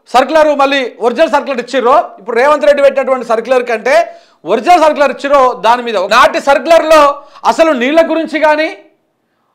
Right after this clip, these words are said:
ఆ, కరెంటు గురించి కానీ లేదని, ఇది అసలైన సర్క్యులర్ అని చెప్పేసి అది పేర్కొన్నారు. ఇక దీంతో ఆ సోషల్ మీడియా కన్వీనర్ క్రిషాంక్ దాన్ని పోస్ట్ చేసిండు.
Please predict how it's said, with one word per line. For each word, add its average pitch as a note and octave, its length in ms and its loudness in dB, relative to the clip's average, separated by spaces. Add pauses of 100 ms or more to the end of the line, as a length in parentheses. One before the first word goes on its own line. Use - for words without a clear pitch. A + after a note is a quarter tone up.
(140)
ఆ, C4 160 4
కరెంటు C#4 380 0
గురించి D#4 360 -4
కానీ D4+ 460 -2
లేదని, D4 500 0
ఇది D4 200 -2
అసలైన D4+ 320 2
సర్క్యులర్ C4+ 340 -4
అని B3+ 100 -6
చెప్పేసి B3 320 -4
అది B3+ 120 -4
పేర్కొన్నారు. G#3 520 -4 (360)
ఇక B3 60 2
దీంతో D#4 760 0 (200)
ఆ C#4 140 4
సోషల్ E4 460 0
మీడియా E4 300 0
కన్వీనర్ D#4 540 0
క్రిషాంక్ D4+ 760 -4
దాన్ని C#4 240 -2
పోస్ట్ C#4 360 -4
చేసిండు. G#3+ 400 -8